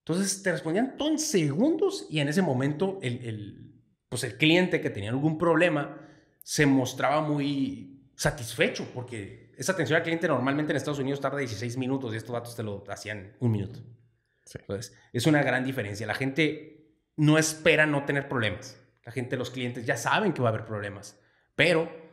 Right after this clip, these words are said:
Speaker 1: lo que sí esperan es que tú se lo resuelvas.
Speaker 2: Sí.
Speaker 1: Y si lo resuelves de la manera correcta y rápidamente, tienes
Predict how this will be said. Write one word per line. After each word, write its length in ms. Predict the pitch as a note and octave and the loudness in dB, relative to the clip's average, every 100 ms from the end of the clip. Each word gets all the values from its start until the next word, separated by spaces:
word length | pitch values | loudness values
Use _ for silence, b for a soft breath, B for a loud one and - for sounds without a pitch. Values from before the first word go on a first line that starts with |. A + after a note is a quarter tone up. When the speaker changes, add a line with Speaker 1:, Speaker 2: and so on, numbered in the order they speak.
| _ - | _ -4
Speaker 1:
lo 160 | A2+ | -4
que 100 | - | -4
sí 140 | - D3+ | -4 -2
esperan 480 | D3+ F#3 A2 F#2 - | -2 -4 -4 -6 -10
es 120 | C3+ | -10
que 100 | E3 | -6
tú 140 | - A3 | -2 2
se 80 | |
lo 100 | A#3 | 4
resuelvas. 560 | F3+ C#3 - - - - - | 4 2 0 -2 -6 -16 -10
Speaker 2:
Sí. 220 | - G2 - _ - | -8 -8 -10 _ -8
Speaker 1:
Y 60 | |
si 120 | A#2 A#2+ | 0 2
lo 100 | A#2 | 2
resuelves 280 | A2+ C#3 E3+ | 0 0 2
de 40 | |
la 80 | C#3 | 2
manera 260 | B2+ D3 C3+ | 2 0 0
correcta 420 | A#2+ B2+ - G2 | 0 -2 -4 -8
y 100 | A2 | -6
rápidamente, 720 | A2+ D#3 D#3+ C#3 B2 G3 F#3 | 0 2 2 2 4 2 0
tienes 460 | - C3+ C#3+ - | -4 -2 -2 -6